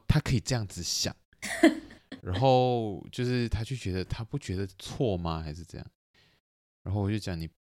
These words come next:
Speaker 1: 我觉得你 try to 改变他这件事情还蛮，还蛮难的，还蛮难实现的。
Speaker 2: 对。
Speaker 1: 其实因为他已经活了，照着他这样子的想法活了多少年了？
Speaker 2: 对啊。
Speaker 1: 然后你现在想要改变他，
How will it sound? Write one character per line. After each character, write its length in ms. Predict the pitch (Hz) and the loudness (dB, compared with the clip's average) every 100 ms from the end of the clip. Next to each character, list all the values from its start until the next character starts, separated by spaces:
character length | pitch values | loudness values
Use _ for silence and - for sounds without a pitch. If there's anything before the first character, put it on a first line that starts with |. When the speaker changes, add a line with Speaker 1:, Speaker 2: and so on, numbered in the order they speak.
| - | -10
Speaker 1:
我 100 | 95 | -2
觉 80 | 123 | 0
得 60 | |
你 280 | 143 98 82 - _ | 0 0 -4 -10 _
try 300 | - 113 98 | -8 -2 -2
to 100 | 95 | -2
改 240 | 85 78 78 | -4 -4 -4
变 160 | 98 | -4
他 180 | 87 85 | -4 -6
这 60 | 87 | -6
件 100 | 90 | -6
事 140 | 98 | -8
情 180 | 90 76 | -8 -8
还 140 | 78 | -8
蛮， 320 | 76 73 71 78 _ - - _ _ _ _ | -8 -8 -10 -16 _ -20 -20 _ _ _ _
还 120 | - | -6
蛮 320 | 101 87 85 | -2 -2 -4
难 320 | 85 78 80 87 | -6 -8 -8 -8
的， 160 | 85 | -8
还 140 | 80 87 | -6 -4
蛮 120 | 87 | -2
难 240 | 87 85 80 | -2 -6 -8
实 320 | - - 80 | -8 -6 -6
现 340 | 78 - 82 73 | -6 -6 -6 -6
的。 80 | - | -8
Speaker 2:
对。 360 | 165 151 - - 104 | -8 -10 -14 -18 -12
Speaker 1:
其 140 | 101 | -6
实 100 | 110 | -4
因 140 | 107 | -2
为 240 | 135 135 101 _ _ _ | 0 0 -2 _ _ _
他 180 | - 113 | -6 -6
已 60 | |
经 260 | 90 92 92 | -4 -6 -8
活 280 | - 80 78 | -8 -6 -4
了， 280 | 82 82 - _ _ _ | -2 -4 -8 _ _ _
照 160 | 117 110 | -4 -4
着 120 | 110 | -4
他 200 | - 92 | -4 -6
这 160 | - | -6
样 80 | 110 | -8
子 120 | 92 - | -8 -10
的 100 | 80 | -10
想 280 | - - | -10 -12
法 140 | 82 - | -14 -16
活 260 | - 82 | -12 -10
了 120 | 76 76 _ _ _ _ | -10 -12 _ _ _ _
多 140 | 78 | -12
少 140 | 80 | -10
年 200 | 73 - | -12 -14
了？ 100 | - - _ | -18 -20 _
Speaker 2:
对 180 | - - | -16 -16
啊。 120 | - - _ _ _ _ _ _ | -20 -20 _ _ _ _ _ _
Speaker 1:
然 80 | 95 | -6
后 60 | |
你 100 | 98 | -4
现 240 | 92 - 104 | -4 -4 -2
在 160 | 104 | -2
想 260 | 95 - 82 | -2 -4 -4
要 60 | 82 | -6
改 160 | 85 | -8
变 140 | - 85 | -8 -10
他， 160 | 82 | -8